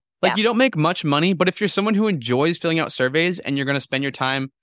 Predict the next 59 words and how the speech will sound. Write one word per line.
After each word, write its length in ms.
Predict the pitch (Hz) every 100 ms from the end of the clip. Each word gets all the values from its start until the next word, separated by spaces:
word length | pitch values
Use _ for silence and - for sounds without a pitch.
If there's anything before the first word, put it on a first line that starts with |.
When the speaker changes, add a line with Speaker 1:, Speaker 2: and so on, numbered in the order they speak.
| _ -
Speaker 1:
filling 220 | 147 143
out 140 | 143
surveys, 400 | - 135 143 143
like, 120 | 131 -
while 260 | 127 117 135
you're 80 |
watching 260 | 127 131 143
a 60 | 131
T 120 | -
V 160 | 120 123
show, 260 | 156 147
whereas 420 | 131 127 123 120
before 380 | 113 120 - 131
maybe 220 | 123 127
you're 120 | 123 120
scrolling 400 | - 123 127 120
on 180 | 120 -
Instagram 460 | 131 127 127 123 117
or 80 |
Twitter 320 | 113 139 131 123
or 60 |
TikTok, 440 | - 139 156 147 - _ _ _
and 100 | -
you 80 | 175
can 100 | 175
make 100 | 175
Speaker 2:
Mm-hmm. 60 | 170
Speaker 1:
an 60 | 170
extra 220 | - 165
five 280 | - 180 165
bucks, 260 | 226 -
then 220 | 285 262 - _ -
my 140 | 247
God, 320 | 262 349 220 156
go 120 | 254
and 140 | 262
do 140 | 320 311
that. 240 | 135 104
Like, 160 | 135 139
it's 180 | -
not 160 | 190 202
a 60 | 175
great 360 | 135 127 147 -
R 200 | 131 143
O 100 | 131
I, 300 | 139 196 196
but 180 | 160 147
it's 100 | 135
better 280 | 110 131 151
than 220 | 127 110
nothing. 460 | 113 165 127 151 180
And 80 | 151
if 80 |
you 100 | 156
enjoy 380 | 156 143 135 151
filling 240 | 147 151 143
out 160 | 156
these 160 | 151 131
surveys, 400 | 147 160 180